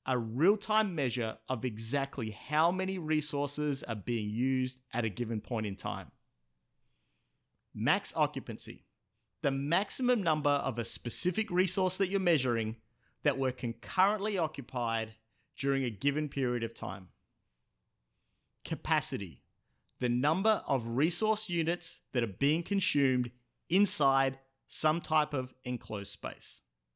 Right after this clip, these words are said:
And finally, utilization, the total measure of consumption of all available spaces or seats or whatever it is that you're measuring over a period of time.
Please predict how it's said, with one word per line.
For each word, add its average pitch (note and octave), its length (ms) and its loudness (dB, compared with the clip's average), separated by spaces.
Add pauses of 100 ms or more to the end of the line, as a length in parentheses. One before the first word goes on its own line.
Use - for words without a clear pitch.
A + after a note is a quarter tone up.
(880)
And C3+ 140 -2
finally, B2 600 -2 (380)
utilization, B2+ 840 0 (760)
the B2+ 120 0
total G3+ 480 2
measure G3+ 400 0
of F3 120 -6
consumption B2+ 720 -2 (160)
of A#2+ 180 -4 (120)
all F3+ 300 6
available D#3 800 2
spaces - 840 0
or C3 180 -6
seats - 640 -2 (320)
or B2 120 -2
whatever C#3+ 480 4
it G3+ 80 0
is F#3 140 0
that F#3+ 100 -2
you're F3 120 -2
measuring A#2+ 580 0 (800)
over E3+ 540 2 (400)
a - 60 -4
period D3+ 680 0
of A2+ 160 -10
time. F#2+ 340 -12